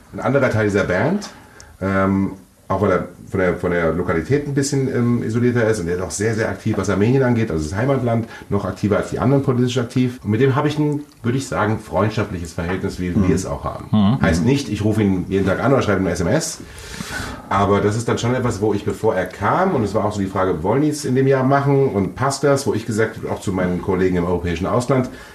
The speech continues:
Speaker 1: mit dem Manager und dem Agenten haben wir sowieso gesprochen. Aber alle meinten, es kann nicht schaden, wenn du auch noch mal beim anrufst.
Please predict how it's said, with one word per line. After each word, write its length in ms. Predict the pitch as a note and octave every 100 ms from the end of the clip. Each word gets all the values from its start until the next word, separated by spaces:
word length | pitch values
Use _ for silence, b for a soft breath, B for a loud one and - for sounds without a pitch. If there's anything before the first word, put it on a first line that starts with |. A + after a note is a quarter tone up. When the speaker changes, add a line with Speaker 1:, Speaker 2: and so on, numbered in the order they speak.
| B B
Speaker 1:
mit 120 | E2 E2
dem 140 | D#2
Manager 300 | D2 B2 A2
und 60 | F2+
dem 20 |
Agenten 300 | F2 G#2 F2
haben 100 | F#2+
wir 100 | E2+
sowieso 320 | F2 F#2+ D#2+
gesprochen. 460 | D2+ - E2 - - - - _ -
Aber 380 | - F2+ E2+ E2+
alle 180 | - A2
meinten, 240 | A2+ G#2 G2+
es 100 | -
kann 140 | G2
nicht 120 | G2+
schaden, 420 | - D#2 F#2+ B2+
wenn 120 | A#2 A#2+
du 140 | C3
auch 100 | D#3+
noch 80 | A3
mal 60 | B2
beim 120 | E2+
anrufst. 420 | C#2 B1 - -